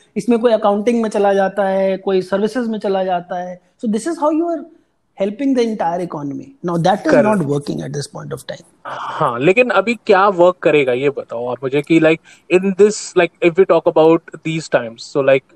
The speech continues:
Speaker 2: e-, everything is going digital, people are, they're, like, on the internet and, uh, जैसे you and me also discuss about cloud kitchens also. So, like, अभी के टाइम में and, like, uh, post covid nineteen lockdown, can, what would be the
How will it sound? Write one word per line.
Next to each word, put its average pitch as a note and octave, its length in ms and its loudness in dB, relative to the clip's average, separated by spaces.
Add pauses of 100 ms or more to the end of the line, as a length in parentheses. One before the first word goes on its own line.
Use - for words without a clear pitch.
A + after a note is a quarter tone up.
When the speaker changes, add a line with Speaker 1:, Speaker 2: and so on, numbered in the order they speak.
Speaker 2:
e-, D3 240 0
everything D#3+ 280 2
is D#3+ 200 2
going D3+ 120 4
digital, C#3+ 500 0
people C#3 200 2
are, C#3 120 6 (400)
they're, C#3+ 120 4
like, C#3 200 2
on C#3+ 100 4
the D3 140 0
internet C#3 500 2
and, C3+ 460 -2
uh, - 180 -6
जैसे E3 180 2
you F3 140 4
and E3+ 100 4
me F3 100 4
also E3 180 4
discuss D#3 360 0
about D3 200 4 (120)
cloud C#3+ 160 4 (100)
kitchens C#3+ 300 -6
also. B2+ 300 2 (440)
So, G#3+ 100 4
like, G#3 140 2
अभी A3 500 0
के A#3+ 140 2
टाइम F#3+ 300 2
में G#3 220 4
and, G3 160 2
like, G3 520 2
uh, D#3+ 60 6 (220)
post G3+ 220 4 (140)
covid E3+ 240 6 (140)
nineteen C#3 520 0
lockdown, C#3+ 440 4 (480)
can, E3+ 120 0
what E3 280 2
would G#3 320 -4
be A3 120 2
the G#3 60 6